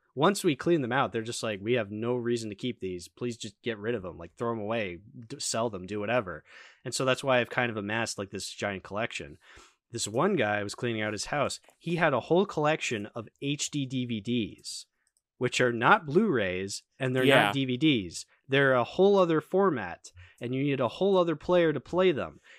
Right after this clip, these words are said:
Speaker 1: And I
Speaker 2: Yeah,
Speaker 1: was
Speaker 2: they're the
Speaker 1: debating
Speaker 2: format that lost the
Speaker 1: They're the
Speaker 2: war.
Speaker 1: format that lost. They're the red, um,
Speaker 2: Yeah.
Speaker 1: they look, they look like Blu-ray cases, but they're red. And I was debating keeping those 'cause, like, I did, 'cause they also came with a player, 'cause the dude had a player.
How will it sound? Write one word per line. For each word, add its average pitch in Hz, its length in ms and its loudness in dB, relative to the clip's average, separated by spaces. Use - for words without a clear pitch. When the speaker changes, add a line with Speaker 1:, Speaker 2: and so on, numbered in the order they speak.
Speaker 1:
And 135 100 -2
I 143 80 8
Speaker 2:
Yeah, 175 80 10
Speaker 1:
was 151 80 6
Speaker 2:
they're 202 140 12
the 226 80 12
Speaker 1:
debating 196 140 12
Speaker 2:
format 214 240 12
that 165 180 10
lost 135 760 6
the 131 140 0
Speaker 1:
They're 151 200 4
the 147 80 4
Speaker 2:
war. - 80 4
Speaker 1:
format 190 340 6
that 156 180 6
lost. 147 400 4
They're 131 120 0
the 127 120 0
red, 151 600 4
um, 139 520 0
Speaker 2:
Yeah. 110 280 2
Speaker 1:
they 147 160 4
look, 165 240 4
they 151 100 6
look 190 180 4
like 180 160 4
Blu-ray 170 380 4
cases, 123 380 -2
but 117 160 -4
they're 107 140 -2
red. 101 420 -2
And 113 500 -2
I 117 600 2
was 120 160 -2
debating 151 680 2
keeping 151 380 -2
those 110 440 -2
'cause, 113 260 -4
like, 113 180 -2
I 117 120 2
did, 135 360 -2
'cause 131 160 0
they 123 160 4
also 127 260 0
came 139 220 0
with 139 140 -2
a 131 40 0
player, 131 640 2
'cause 110 180 -6
the 113 100 -4
dude 127 200 0
had 127 180 2
a 120 60 -4
player. 127 460 -2